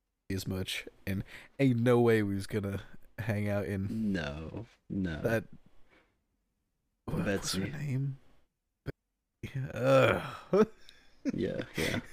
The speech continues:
Speaker 1: Oh, man. She told us
Speaker 2: But
Speaker 1: how she ran over someone's dog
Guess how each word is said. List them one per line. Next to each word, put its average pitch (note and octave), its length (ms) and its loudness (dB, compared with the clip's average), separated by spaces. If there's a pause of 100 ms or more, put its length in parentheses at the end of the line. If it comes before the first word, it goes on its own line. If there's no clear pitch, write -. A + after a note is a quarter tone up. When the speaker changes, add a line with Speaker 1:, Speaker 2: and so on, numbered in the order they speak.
(1040)
Speaker 1:
Oh, C3 280 -4
man. G2+ 500 -6 (1200)
She - 100 -2
told F#3+ 220 4
us B2 100 4
Speaker 2:
But C#3 60 4
Speaker 1:
how B2 80 6
she B2 200 -2
ran G#2 360 -2
over A#2 240 -2
someone's A#2 480 0
dog G#2 760 -6